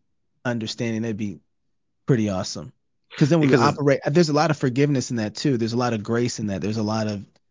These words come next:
Speaker 1: because death and resurrection, yeah, there's so, that's, that's really good, Jason.
Speaker 2: And
Speaker 1: So
Speaker 2: we could ignore critical race theory for good.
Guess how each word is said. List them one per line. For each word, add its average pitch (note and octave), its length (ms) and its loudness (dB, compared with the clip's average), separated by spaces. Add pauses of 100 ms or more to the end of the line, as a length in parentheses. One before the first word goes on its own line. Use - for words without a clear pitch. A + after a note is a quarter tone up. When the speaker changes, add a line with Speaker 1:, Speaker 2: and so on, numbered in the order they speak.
(160)
Speaker 1:
because B2+ 280 2
death C#3+ 240 2
and C3+ 80 2
resurrection, A#2+ 580 -2
yeah, B2 160 0
there's A#2+ 160 -4
so, F3+ 180 0
that's, G#3+ 320 -2 (120)
that's F#3+ 180 -4
really E3 200 2
good, A#2 220 -4
Jason. F2+ 420 -10 (280)
Speaker 2:
And G2 80 -4
Speaker 1:
So G2 140 2
Speaker 2:
we C#3 40 0
could E2 120 0
ignore E2+ 680 4
critical E2 460 2
race D#2 280 -4
theory C2 380 -4
for C2+ 180 -10
good. C2 380 -12